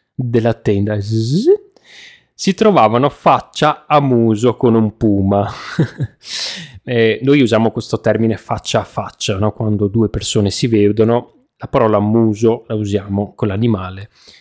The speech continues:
e quindi c'è questa espressione del giornalista, faccia a muso con un puma. <laughs> Mi immagino proprio la scena. E giù problemi, questioni, accuse.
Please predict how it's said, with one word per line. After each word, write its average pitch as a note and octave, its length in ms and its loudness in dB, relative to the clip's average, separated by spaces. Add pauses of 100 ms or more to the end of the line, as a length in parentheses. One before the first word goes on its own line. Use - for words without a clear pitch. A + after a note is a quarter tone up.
(160)
e B2+ 100 -8
quindi G#2 320 0
c'è G2+ 200 -6
questa - 440 -6
espressione G#2 1000 -4
del G#2 160 -4
giornalista, G#2 720 -4
faccia - 500 -6
a G2+ 40 -2
muso G2 580 -4 (260)
con G#2+ 200 -4
un G2+ 240 -2
puma. G2 380 -6 (120)
<laughs> - 120 -8
Mi B2+ 100 0
immagino A2 480 0
proprio G#2+ 300 -4
la G#2 100 -10
scena. G2 540 -8 (1700)
E B2 120 -4
giù D3+ 220 2
problemi, A2+ 840 0
questioni, G2 880 -2 (200)
accuse. A2+ 840 -2